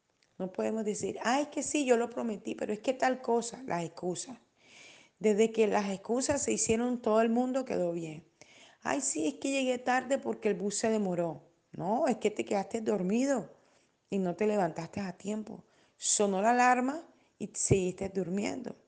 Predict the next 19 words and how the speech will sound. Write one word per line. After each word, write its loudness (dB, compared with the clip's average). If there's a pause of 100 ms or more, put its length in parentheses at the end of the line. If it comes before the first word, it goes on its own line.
(2000)
Entonces, 0 (360)
nosotros 2 (300)
debemos 0
cumplir 0
al -2
Señor -2
y 2
no 0
excusarnos -2
en -6
nada. -8 (680)
Y -2
sigue 4
diciendo, 0 (2750)
"Él 8
podría 4
truncar 4
tu -2
prosperidad. -2